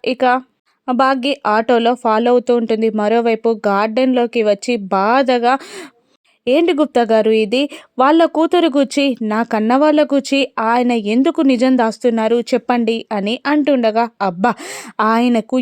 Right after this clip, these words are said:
ఎందుకంత ఆవేశం?" అని అంటుండగా, "మీరేదో దాస్తున్నారని నాకు అర్థమవుతుంది, నిజం చెప్పండి" అని అంటుండగా, "జరిగిన దాని గురించి నీకెందుకు?" అని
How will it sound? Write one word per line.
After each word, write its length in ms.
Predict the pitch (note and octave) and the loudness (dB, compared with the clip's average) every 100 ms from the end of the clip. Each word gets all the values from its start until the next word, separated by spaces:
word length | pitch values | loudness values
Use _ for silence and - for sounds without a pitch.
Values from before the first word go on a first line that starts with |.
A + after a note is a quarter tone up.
| G#3+ | -2
ఎందుకంత 480 | G#3 B3+ F4 D#4+ D4 | 0 2 2 2 2
ఆవేశం?" 520 | C4+ B3+ C4 C4+ A#3 - | 2 2 0 0 -2 -4
అని 200 | G#3+ G#3+ B3+ C4 | -4 -4 -4 0
అంటుండగా, 540 | C#4 C#4 C4 A#3 A#3 | 0 2 2 2 2
"మీరేదో 580 | A#3 A3+ G#3+ G#3+ A3+ C4 | 0 0 0 0 2 2
దాస్తున్నారని 800 | A3+ A3 A3 B3+ A3+ G#3+ G#3 A3+ | 2 0 0 -2 0 0 -2 -2
నాకు 240 | A3+ G#3 G3+ | -2 -2 -2
అర్థమవుతుంది, 640 | G3 A3 G#3+ G3+ G#3 F#3 | 0 0 0 -2 -4 -4
నిజం 320 | F#3 F#3+ B3+ | -6 -2 0
చెప్పండి" 500 | C4 B3+ - A3+ A3+ A#3+ - - - | 2 0 0 0 0 -4 -8 -18 -6
అని 240 | B3+ B3 B3+ - | 0 0 0 -2
అంటుండగా, 540 | B3+ C4 D4+ B3+ A#3+ B3 | 0 2 2 2 2 0
"జరిగిన 440 | A3 G#3+ A#3+ C4+ | 0 0 0 0
దాని 260 | B3 A#3 A3 | 2 0 0
గురించి 280 | A3+ C4 | -2 0
నీకెందుకు?" 680 | B3 B3 C4+ C#4 A#3+ A#3+ A3 G#3+ - | 0 0 2 0 0 0 -2 -2 -4
అని 280 | G3+ G3+ | -4 -4